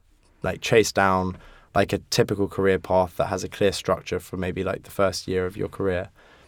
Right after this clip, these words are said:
And then when you have that sense of, like, "Okay, I've done this thing and I can always return to it," then you really are able to open your mind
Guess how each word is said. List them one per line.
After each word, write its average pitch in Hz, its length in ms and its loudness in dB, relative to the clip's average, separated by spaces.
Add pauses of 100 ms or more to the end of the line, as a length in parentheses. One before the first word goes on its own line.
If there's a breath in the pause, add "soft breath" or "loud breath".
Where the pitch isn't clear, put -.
(260 soft breath)
And 107 120 2
then 110 120 4
when 107 140 4
you 110 100 2
have 120 300 6
that 110 180 4
sense - 340 0
of, 92 140 -6
like, 90 200 -2
"Okay, 90 240 -2
I've 87 260 -8 (100)
done 104 280 4
this 87 220 -6
thing 92 320 -8 (480 soft breath)
and 92 120 -2
I 92 100 0
can - 220 -4
always 101 400 4
return 98 320 -2
to 90 180 -6
it," 85 160 -6 (260)
then 113 360 6
you 104 140 4
really 110 400 2
are 98 160 4
able 95 200 0
to - 180 -4
open 95 280 -2
your 92 120 -2
mind 90 440 0